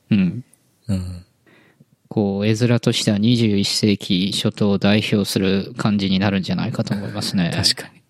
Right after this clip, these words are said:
Speaker 2: に。うん。
Speaker 1: ええ。いや、感動的でした。
Speaker 2: あれ結局でも、火星には届かない可能性が高いんでしたっけ？
Speaker 1: なんかそうですね。なんか追跡予測してみるとなんかヒューッと戻ってく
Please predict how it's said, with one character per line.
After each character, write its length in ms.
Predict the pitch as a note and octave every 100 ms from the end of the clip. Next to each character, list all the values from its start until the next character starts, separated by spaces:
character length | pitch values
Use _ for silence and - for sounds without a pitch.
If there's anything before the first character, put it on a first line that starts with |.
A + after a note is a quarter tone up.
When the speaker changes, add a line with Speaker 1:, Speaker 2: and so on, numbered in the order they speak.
| -
Speaker 2:
に。 60 | G#2+
う 20 |
ん。 20 |
Speaker 1:
え 460 | G2+ D#2+ C#2+ F#2 B2+ _ _ _ - -
え。 60 | - - - _ -
い 40 |
や、 220 | G#2 - -
感 200 | - F#2+
動 160 | F#2+
的 220 | - F#2+ E2
で 100 | F2
し 160 | -
た。 340 | - G#2+ - - _ _ _ -
Speaker 2:
あ 60 |
れ 80 | F#3+
結 140 | G3+
局 200 | F#3+ A3
で 120 | A#3+ A#3+
も、 260 | C#3+ A#2 G#2 - _ _ _ _ -
火 100 | -
星 540 | C3+ F3+ F3+ F#3 F#3+ F#3
に 160 | F#3+
は 160 | F#3+ A#2+
届 300 | A2+ A#2+ D3
か 160 | F3+
な 160 | F3 D3
い 180 | G#2+ G2
可 220 | - A#2+
能 140 | G#2+
性 100 | G#2
が 100 | A#2
高 240 | G#2 G2+ A2+
い 60 |
ん 60 | G2+
で 80 | F2+
し 60 |
た 100 | -
っ 20 | -
け？ 160 | A2+ G#2+ _
Speaker 1:
な 100 | F3
ん 40 | F#3
か 100 | B2
そ 160 | -
う 40 | D3+
で 60 |
す 140 | G2+ -
ね。 100 | A#2
な 140 | D3+
ん 40 | D#3+
か 320 | A2+ F#2+ -
追 180 | - D3
跡 720 | C#3+ D3 - C#3+ C#3 C#3 -
予 220 | D#3+ D#3 B2
測 320 | - C#3 -
し 100 | -
て 80 | C#3+
み 120 | C3+
る 80 | A2+
と 100 | G2
な 100 | A2
ん 60 |
か 260 | G#2+ F2+ D#2+
ヒ 160 | - C3
ュ 80 | A#2+
ー 20 |
ッ 60 | -
と 100 | F#2
戻 220 | F#2 A2
っ 100 | -
て 80 |
く 120 | G#2+